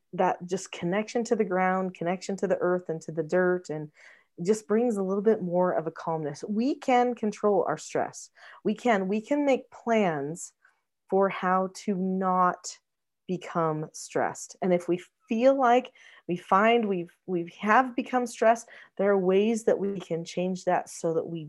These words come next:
don't stay stressed. So that's a really good thing.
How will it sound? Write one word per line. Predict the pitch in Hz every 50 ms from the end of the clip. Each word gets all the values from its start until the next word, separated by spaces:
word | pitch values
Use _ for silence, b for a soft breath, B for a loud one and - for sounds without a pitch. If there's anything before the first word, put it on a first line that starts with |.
| 165 _ _
don't | - 175 175 196 214 190 -
stay | - - - - - - - - 156 160 170 170
stressed. | - - - - - - - - - - - - B B B B B B B
So | B - - 180 170 160 160 147 - 160
that's | 185 190 226 240 233 - 254
a | 233
really | 196 214 202 202 196
good | 160 175 170 170 -
thing. | - 139 143 -